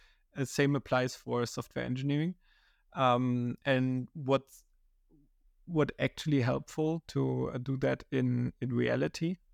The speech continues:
um, is having a kind of checklist,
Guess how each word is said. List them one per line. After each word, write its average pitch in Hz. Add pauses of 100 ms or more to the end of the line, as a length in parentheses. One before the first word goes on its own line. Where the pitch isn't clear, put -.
(160)
um, 123 (120)
is 131
having 135
a 123
kind 123
of -
checklist, -